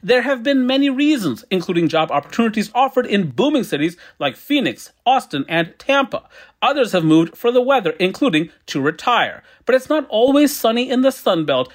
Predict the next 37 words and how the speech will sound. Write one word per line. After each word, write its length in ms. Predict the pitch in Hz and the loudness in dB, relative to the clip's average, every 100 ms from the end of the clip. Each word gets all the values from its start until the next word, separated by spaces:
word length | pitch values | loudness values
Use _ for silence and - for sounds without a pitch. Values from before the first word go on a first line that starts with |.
| - | -4
at 120 | 190 | 0
least 220 | 220 220 | -2 0
from 180 | 214 208 | 0 0
an 140 | 208 | 0
economic 540 | - 202 196 160 160 170 | -2 -2 -2 -4 -4 -6
perspective. 720 | 208 - - 294 - 139 - - - | -8 -4 -2 -2 -6 -12 -12 -20 -8
As 160 | - 165 | -2 -2
noted 240 | 175 202 | 0 0
by 120 | 185 160 | 2 0
writer 400 | 151 180 196 - | 2 2 2 -2
Gina 320 | 135 180 190 190 | -8 -2 0 -2
Smialek, 580 | - 160 175 208 208 - | -4 -2 0 0 -2 -4
about 280 | 185 208 202 | -2 -2 -2
fifteen 520 | - 277 - 294 269 | -6 -8 -6 -2 -2
years 260 | 269 320 190 | 0 -2 -2
ago, 340 | 143 143 - - _ | 0 0 0 -6 _
the 100 | 202 | -10
Sun 300 | - 226 240 | -2 -2 0
Belt 180 | 233 - | -2 -2
was 200 | 202 208 | -4 -4
the 180 | 247 - | -8 -4
epicenter 600 | 269 311 302 - 131 190 | -4 -2 -4 -2 -4 -4
of 160 | 185 190 | -2 -2
the 120 | 262 | -2
housing 440 | - 302 311 262 226 | -4 -2 -2 -2 -2
crisis 420 | 165 117 117 117 - _ | -2 -4 -10 -18 -20 _
that 160 | 170 147 | -2 -2
drove 340 | 131 208 226 | 0 0 0
the 80 | 175 | -2
U 100 | 180 | -4
S 120 | - | -4
economy 480 | - - 220 226 220 | -10 -2 0 0 0
into 220 | 165 156 | -2 0
recession 520 | 123 - 233 220 226 | -2 0 0 0 -8
and 220 | - 180 - | -6 -6 0
ultimately 500 | 262 285 254 214 185 | 0 0 -4 -2 -4
produced 420 | 196 190 208 | -2 0 -2